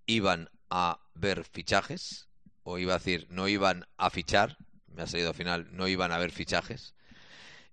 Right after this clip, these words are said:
Y la verdad es que se está cumpliendo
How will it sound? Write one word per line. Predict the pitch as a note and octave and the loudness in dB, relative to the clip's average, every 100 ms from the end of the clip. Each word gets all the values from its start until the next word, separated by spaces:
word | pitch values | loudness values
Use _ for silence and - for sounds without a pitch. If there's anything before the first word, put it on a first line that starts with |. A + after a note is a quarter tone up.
| - | -6
Y | A2+ A2+ A2 A2 G#2+ G#2+ G#2 | 2 4 4 4 4 2 4
la | G#2 | 4
verdad | G#2 G#2 B2 | 4 6 6
es | B2+ | 6
que | D3 D3 C3+ B2 A2+ G#2 F#2+ | 6 8 8 8 6 6 2
se | F#2+ | 0
está | G2 F2+ | 0 0
cumpliendo | G#2 G#2+ B2+ B2 D#2+ | 2 4 2 2 -2